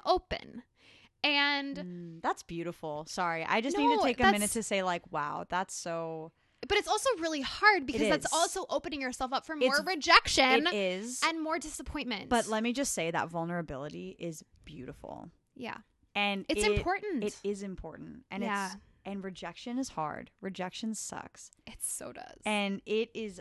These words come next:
Speaker 2: a bummer.
Speaker 1: Because it also brings up
Speaker 2: Your, what you
Speaker 1: the past rejection.
Speaker 2: Yeah.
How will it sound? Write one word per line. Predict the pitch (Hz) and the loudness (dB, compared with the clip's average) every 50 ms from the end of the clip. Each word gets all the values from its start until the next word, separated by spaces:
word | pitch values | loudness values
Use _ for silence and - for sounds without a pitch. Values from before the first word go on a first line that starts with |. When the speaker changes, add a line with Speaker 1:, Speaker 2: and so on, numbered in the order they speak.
| - | -10
Speaker 2:
a | - 170 160 - _ _ | -12 -12 -12 -14 _ _
bummer. | - 160 131 135 143 - - - - 190 _ _ _ _ - - - | -6 -6 -6 -6 -10 -14 -16 -16 -18 -20 _ _ _ _ -20 -14 -10
Speaker 1:
Because | - 277 330 330 294 | -4 -2 0 0 0
it | 311 - | 0 0
also | - 262 - 359 330 | 0 0 0 0 -2
brings | - - 208 202 220 226 208 | -2 -2 -4 -4 -4 -2 0
up | 202 180 214 269 - - - - - _ _ _ _ _ _ _ _ _ - | 0 0 0 0 -2 -6 -6 -6 -8 _ _ _ _ _ _ _ _ _ -12
Speaker 2:
Your, | 185 208 214 220 220 202 175 | -8 -8 -6 -6 -8 -8 -8
what | 202 214 214 - | -8 -8 -6 -4
you | 214 | -4
Speaker 1:
the | 302 | -2
past | - - 311 269 294 285 - | 2 6 6 6 6 4 0
rejection. | 311 294 269 294 285 285 - - 233 202 190 196 202 196 | -2 0 0 0 0 -2 -2 -2 -2 -4 -4 -6 -10 -12
Speaker 2:
Yeah. | 190 | -14